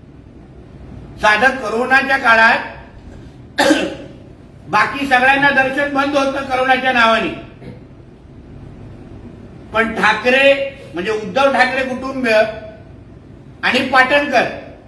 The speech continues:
ह्यांच्यासाठी कसं व्हीआयपी दर्शन सुरू होतं? मी ऐकलेलं, ज्या दिवशी, ज्या वर्षी कोरोना आपल्या महाराष्ट्रात होता,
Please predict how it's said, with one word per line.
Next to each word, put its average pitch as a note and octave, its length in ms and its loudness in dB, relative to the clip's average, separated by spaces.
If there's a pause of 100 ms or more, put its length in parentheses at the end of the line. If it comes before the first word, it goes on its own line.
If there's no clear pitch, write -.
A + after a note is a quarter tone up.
(880)
ह्यांच्यासाठी B3+ 680 2
कसं C#4 400 -2
व्हीआयपी C#4 440 0
दर्शन C4 360 0
सुरू B3+ 260 -2
होतं? A#3+ 500 2 (2000)
मी G3 160 -2
ऐकलेलं, B3+ 720 2
ज्या C4+ 320 4
दिवशी, B3+ 540 -8 (340)
ज्या A3 200 0
वर्षी B3 400 -2
कोरोना C4 420 2 (880)
आपल्या A3 360 4
महाराष्ट्रात B3 600 0
होता, G3+ 300 -2